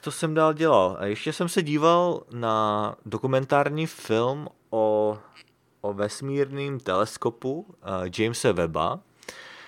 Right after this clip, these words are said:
Vlastně na Netflixu jsem našel takovej dokument o, o vypuštění toho satelitu, nebo,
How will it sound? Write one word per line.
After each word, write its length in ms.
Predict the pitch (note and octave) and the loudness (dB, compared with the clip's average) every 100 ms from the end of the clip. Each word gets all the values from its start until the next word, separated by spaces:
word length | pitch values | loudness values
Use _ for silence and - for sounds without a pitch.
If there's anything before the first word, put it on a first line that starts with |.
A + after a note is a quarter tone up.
| - | -18
Vlastně 280 | - G2+ A#2+ | -12 -6 0
na 120 | A2 | 2
Netflixu 800 | A2+ B2+ - C3 - D3 C#3+ C3+ | 2 2 0 0 0 -2 -2 -2
jsem 260 | A#2 C3+ A#2 | -2 -2 -2
našel 340 | A2 - C3 | -4 -2 -2
takovej 320 | G#2+ - A#2+ | -2 -2 -2
dokument 560 | A2+ - A#2 A#2 A#2+ - | -2 -2 -2 -2 -4 -8
o, 380 | - G2+ G2 G2 | -2 0 0 -2
o 80 | - | -2
vypuštění 680 | G2 A2+ D#3 - - G#2 G2+ | -2 0 0 -2 -2 -4 -4
toho 180 | G2+ G#2+ | -6 -6
satelitu, 640 | - F#2+ G2 F2 E2 D#2 G2+ | -6 -2 0 0 -4 -8 -8
nebo, 320 | F2 D#2 | -8 -8